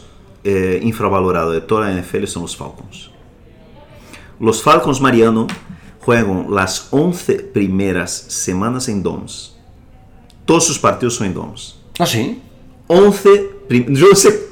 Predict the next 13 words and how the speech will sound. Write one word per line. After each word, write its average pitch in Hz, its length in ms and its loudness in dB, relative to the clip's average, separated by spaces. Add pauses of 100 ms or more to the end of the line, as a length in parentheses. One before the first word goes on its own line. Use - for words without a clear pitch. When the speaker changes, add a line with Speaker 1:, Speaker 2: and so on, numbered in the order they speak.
(100)
Speaker 1:
cómo 214 600 4
ha 120 180 2
pasado 117 600 4
eso, 98 420 0 (640)
pero 127 320 6
sus - 480 -2
once 160 480 4
primeras 107 800 2
semanas 143 760 -2 (320)
son 113 460 -4 (300)
en 95 140 -2
estadios 104 360 0
cubiertos. - 680 -8